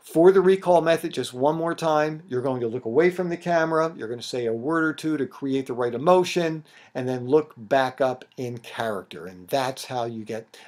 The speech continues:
a really, really strong, powerful looks that are believable. And let me just tell you, there are two times you don't want to use this technique. If for some reason the photographer says,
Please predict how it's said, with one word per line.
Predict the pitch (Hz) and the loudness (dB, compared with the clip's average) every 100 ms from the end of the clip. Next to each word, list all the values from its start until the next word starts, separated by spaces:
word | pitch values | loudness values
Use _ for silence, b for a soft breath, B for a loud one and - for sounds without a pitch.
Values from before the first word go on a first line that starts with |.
| - | -16
a | 113 | -14
really, | 110 107 135 190 185 170 147 127 | -14 -12 0 4 6 6 4 0
really | 135 135 117 | 0 0 0
strong, | 101 - - - 123 135 156 156 156 151 b b _ - | -6 -8 -8 -12 -6 0 2 4 2 -2 b b _ -16
powerful | - - 175 185 175 175 147 | -8 2 6 8 6 0 2
looks | 147 151 | 2 0
that | - 170 170 175 | -2 2 2 0
are | 151 147 | 0 0
believable. | 135 139 143 170 151 107 92 76 B B B | 0 -4 -2 -2 -2 -4 -8 -14 B B B
And | 165 165 - | 0 0 -2
let | - 226 | 0 0
me | |
just | 214 - | 0 0
tell | 180 | 0
you, | 160 | 2
there | 135 135 | 2 0
are | |
two | 131 208 | -2 -6
times | 190 175 160 147 | 0 2 2 -2
you | 120 | -10
don't | 110 151 165 180 | 0 4 4 2
want | 165 | -4
to | 160 | -4
use | 165 - | -4 -6
this | 151 | -8
technique. | - 147 156 151 143 _ b b | -2 -2 -2 -6 -6 _ b b
If | 147 151 | -2 -2
for | 135 | -4
some | - 160 | 0 0
reason | 156 160 160 151 | 2 -2 -2 -6
the | 127 | -6
photographer | - 123 143 143 143 135 127 | -6 -2 2 2 0 -6 -4
says, | 139 127 120 | -2 -2 -4